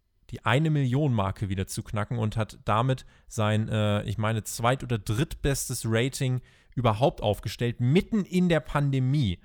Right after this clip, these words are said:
Und ich hab zum Beispiel auch gerade noch mal was offen, zum Beispiel, äh, sehe ich jetzt hier gerade vom A E W Anniversary das Match von Cody und Orange Cassidy. Auch das hat zwischenzeitlich wieder über eine Million Zuschauer erreicht.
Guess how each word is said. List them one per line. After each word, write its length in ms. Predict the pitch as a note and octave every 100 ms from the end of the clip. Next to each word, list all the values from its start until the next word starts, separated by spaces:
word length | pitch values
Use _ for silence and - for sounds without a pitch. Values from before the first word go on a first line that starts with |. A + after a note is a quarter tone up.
| - -
Und 280 | A#2+ A2+ A#2
ich 160 | A#2 C#3+
hab 140 | -
zum 120 | C#3+
Beispiel 240 | B2+ - A#2
auch 120 | -
gerade 280 | A2+ D#3 F#3
noch 140 | D#3
mal 120 | D3+
was 160 | C3 -
offen, 280 | E3+ - C3+
zum 180 | B2+ B2
Beispiel, 440 | A#2+ - A#2+ A2
äh, 380 | A2+ A2 A2 A#2
sehe 120 | A#2+
ich 80 | A#2+
jetzt 180 | A2 -
hier 160 | F3
gerade 320 | C#3+ B2+ B2
vom 220 | - A2+ A2+
A 20 |
E 160 | A#2
W 340 | A#2+ B2+ C3+ A#2+
Anniversary 760 | A#2 A2 A#2+ D#3 - C#3 C3 B2+ - - -
das 180 | A2+
Match 260 | B2 B2 -
von 300 | - A#2 A2
Cody 320 | - F3 F3
und 100 | C#3+
Orange 300 | C#3 C3+ B2+
Cassidy. 400 | - E3 C3+ A2
Auch 120 | G#2+
das 300 | - E3 -
hat 200 | - A#2+ -
zwischenzeitlich 1000 | - C3+ F3+ - D3 A#2 A2 C3+ C3 B2
wieder 180 | A#2+ B2 -
über 440 | F3+ E3+ F3 -
eine 260 | C#3 D#3 D3+
Million 440 | C#3 B2+ B2+ B2+
Zuschauer 580 | - F3+ G3+ - A2 G2+
erreicht. 540 | G#2 G2 G2 B2 -